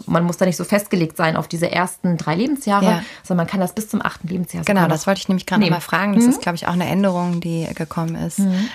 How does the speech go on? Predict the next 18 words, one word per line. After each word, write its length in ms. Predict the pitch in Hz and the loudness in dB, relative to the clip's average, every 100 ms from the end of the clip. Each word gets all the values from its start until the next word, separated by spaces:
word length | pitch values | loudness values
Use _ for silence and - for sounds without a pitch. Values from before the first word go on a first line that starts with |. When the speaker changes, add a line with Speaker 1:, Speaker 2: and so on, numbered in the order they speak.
| - | -8
Speaker 2:
Das 160 | 160 | -2
heißt, 240 | 175 170 - | 0 0 -4
bis 160 | 202 | -4
zum 260 | - 185 180 _ | 0 0 -2 _
achten 380 | 214 226 - 214 | -4 -4 -2 0
Lebensjahr 440 | 190 208 226 214 196 | 2 0 0 2 2
deines 300 | 185 175 - | 2 0 0
Kindes 320 | 208 220 220 | 0 2 0
Speaker 1:
Ja. 60 | |
Speaker 2:
kannst 320 | - 185 - - | -2 -2 -2 -2
du 20 | |
immer 160 | 190 | 0
noch 140 | 190 180 | 0 0
sagen, 400 | - 165 170 165 | -2 -4 -2 -2
wenn 160 | 160 | 0
du 200 | 160 156 - - - - _ - | 0 -2 -4 -14 -18 -20 _ 0
bisher 480 | 214 - 196 185 | 0 2 2 4
nicht 420 | 180 185 208 - | 4 2 0 -4